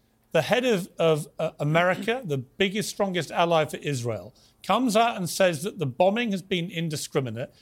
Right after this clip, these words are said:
he is accusing Israel directly of committing war crimes. That is a war crime, if it has indeed been indiscriminate. Is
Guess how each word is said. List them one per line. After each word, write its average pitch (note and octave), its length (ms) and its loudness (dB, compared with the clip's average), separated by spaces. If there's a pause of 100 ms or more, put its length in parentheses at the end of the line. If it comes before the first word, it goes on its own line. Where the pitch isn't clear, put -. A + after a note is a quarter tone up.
(120)
he G3 220 2
is B3 100 -2
accusing G#3+ 640 -4
Israel D#3+ 480 0
directly E3 840 0 (220)
of - 160 -4
committing E3+ 440 -2
war E3+ 220 2
crimes. G#2+ 400 -4
That D#3 240 2
is F3+ 160 0
a F#3+ 120 4
war F#3+ 280 2
crime, F#2+ 400 -6 (240)
if E3 120 -2
it - 80 0
has D#3 260 0
indeed D#3+ 400 -2
been D3 200 -4
indiscriminate. C#3 760 -4 (440)
Is G3+ 460 2